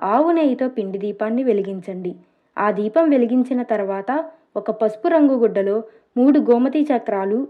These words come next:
రెండు తులసి దళాలు పెట్టి ముడివేసి స్వామివారి పాదాల దగ్గర ఉంచండి. మరుసటి రోజు ఉదయం ఆ మూటను తీసుకొని మీ బీరువాలో పెట్టుకోండి. దీనివల్ల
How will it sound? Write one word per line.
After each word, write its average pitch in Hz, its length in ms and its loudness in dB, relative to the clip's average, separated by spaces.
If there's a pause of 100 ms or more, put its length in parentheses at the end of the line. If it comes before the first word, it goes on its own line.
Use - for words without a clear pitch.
(100)
రెండు 226 200 0
తులసి 226 440 -2
దళాలు 214 400 0
పెట్టి 220 480 -2 (260)
ముడివేసి 294 640 2 (280)
స్వామివారి 269 580 2
పాదాల 202 440 -2
దగ్గర 202 320 -2
ఉంచండి. 190 560 -6 (360)
మరుసటి 262 380 -2
రోజు 277 320 4 (160)
ఉదయం 196 380 -4 (320)
ఆ 214 120 0
మూటను 226 460 0
తీసుకొని 240 600 -2 (260)
మీ 214 120 0
బీరువాలో 226 500 2
పెట్టుకోండి. 196 680 -4 (340)
దీనివల్ల 233 720 2